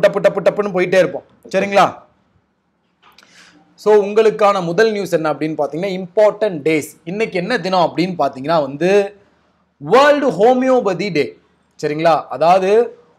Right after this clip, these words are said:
ஹோமியோபதி மெடிசன் அந்த ட்ரீட்மெண்ட்டையே ஃபவுண்ட் பண்ண ஒரு நபர் யாருன்னு பாத்தீங்கன்னா, டாக்டர் கிறிஸ்டியன் ஃப்ரெட்ரிச் சாமுவேல் ஹேண்ட்மேன்,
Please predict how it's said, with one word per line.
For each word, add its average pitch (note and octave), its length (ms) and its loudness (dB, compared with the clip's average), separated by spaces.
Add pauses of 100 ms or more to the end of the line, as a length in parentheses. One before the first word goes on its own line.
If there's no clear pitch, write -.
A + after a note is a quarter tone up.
(140)
ஹோமியோபதி G#3+ 880 0
மெடிசன் E3 540 -4
அந்த C3 640 -6
ட்ரீட்மெண்ட்டையே F3+ 800 -4 (160)
ஃபவுண்ட் A3 360 0
பண்ண F#3+ 320 0
ஒரு D#3 160 -2
நபர் D3+ 440 0 (260)
யாருன்னு F3 480 2
பாத்தீங்கன்னா, D#3 420 -2 (380)
டாக்டர் F#3+ 500 0
கிறிஸ்டியன் A#3 680 -6
ஃப்ரெட்ரிச் G3 800 -4
சாமுவேல் G3+ 580 0
ஹேண்ட்மேன், F3 680 -2